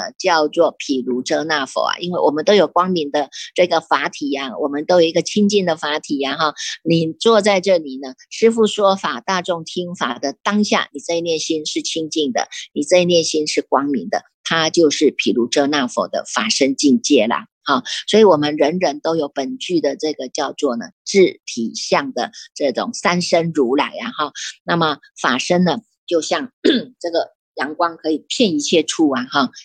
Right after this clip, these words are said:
阳光遍一切处啊。那你看这个报身，它就像这个阳光啊哈，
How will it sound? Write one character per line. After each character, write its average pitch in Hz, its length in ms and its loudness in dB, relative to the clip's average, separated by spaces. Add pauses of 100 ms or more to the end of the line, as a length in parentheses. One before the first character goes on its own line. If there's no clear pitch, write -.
阳 156 160 -4
光 175 220 -2
遍 170 260 2
一 156 60 -6
切 156 200 0
处 170 220 0
啊。 131 160 -2 (260)
那 220 120 0
你 170 140 0
看 202 200 4
这 196 80 -2
个 170 100 -2
报 196 280 0
身， 170 200 -6
它 180 140 -2
就 165 160 -2
像 160 240 -4
这 170 100 -2
个 156 140 2 (240)
阳 160 220 0
光 170 240 2
啊 139 100 0
哈， 135 220 0